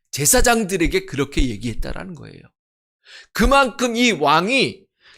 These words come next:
제사장들보다도 더 뛰어난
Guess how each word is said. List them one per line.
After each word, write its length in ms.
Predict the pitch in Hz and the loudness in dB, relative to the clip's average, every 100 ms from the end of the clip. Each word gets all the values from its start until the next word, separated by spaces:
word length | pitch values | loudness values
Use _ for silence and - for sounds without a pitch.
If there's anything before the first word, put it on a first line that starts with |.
| - | -2
제사장들보다도 1700 | 190 208 254 254 240 214 190 202 - - 180 190 175 170 160 320 - | 2 4 4 2 0 -4 -4 -4 -6 -2 0 0 0 -2 -2 -4 -2
더 300 | 196 202 - | -4 -6 -12
뛰어난 600 | 262 277 262 247 320 | -6 0 0 2 0